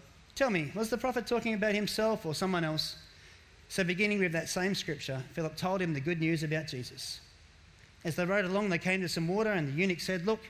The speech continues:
there's water. Why can't I be baptized?" He ordered the carriage to stop, and they went down into the water, and Philip baptized him. When they come up out of the water, the Spirit of the Lord snatched Philip away. The eunuch never saw him again, but went on his way rejoicing.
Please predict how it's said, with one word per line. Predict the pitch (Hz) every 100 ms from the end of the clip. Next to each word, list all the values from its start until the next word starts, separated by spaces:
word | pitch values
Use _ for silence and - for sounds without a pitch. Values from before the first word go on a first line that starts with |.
| - -
there's | - 196 175
water. | 196 214 208 - - - - - -
Why | 208
can't | 214 208
I | 202
be | 190
baptized?" | 180 - 165 170 160 - - - - - -
He | - 180
ordered | 208
the | 180
carriage | 185 190 185 -
to |
stop, | 139 - 175 -
and | 151
they | 147
went | 170 160
down | 160 165
into | 147
the | 151
water, | 147 151 160 131 127
and | 147 127
Philip | 165 135
baptized | 165 165 - 143 139 -
him. | 135 131 - - - - - - - - - -
When | 170
they | 185
come | 175 185
up | 196
out | 196
of | 190
the |
water, | 170 156 147
the | 139
Spirit | 131 - 196
of | 190
the | 170 165
Lord | 160 131
snatched | - 180 180
Philip | - 185 185
away. | 165 143 143 143 - - - -
The |
eunuch | 139 185 165
never | 170 165
saw | 190
him | 196 208
again, | 175 139 135 131 -
but | 139
went | 170
on | 196 202
his | 170
way | 165 160
rejoicing. | 147 131 151 156 139